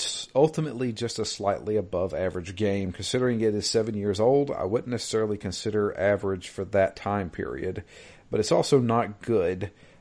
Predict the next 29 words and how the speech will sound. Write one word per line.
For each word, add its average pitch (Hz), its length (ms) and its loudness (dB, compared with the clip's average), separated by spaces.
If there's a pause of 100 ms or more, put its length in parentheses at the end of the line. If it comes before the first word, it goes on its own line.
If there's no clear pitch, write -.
I 98 80 4
would 107 140 4
probably 123 280 6
put 117 220 -2
it 110 120 2
in 98 60 -6
the 98 100 -2
six 107 260 -2
point 98 260 -4
five 87 320 4
range. 82 420 -4
Given 104 220 0
all 104 140 4
cir-, - 200 -6
criticisms, 135 920 0
I 95 140 -2
still 107 420 2
w-, 107 280 0
didn't 123 240 2
mind 101 300 2
playing 98 280 -4
through 95 300 -2
it. 80 200 -8 (720)
So, 117 460 8 (160)
no 131 140 8
surprise 127 480 10
at 143 100 -2
the 104 140 -2
end. 92 240 -2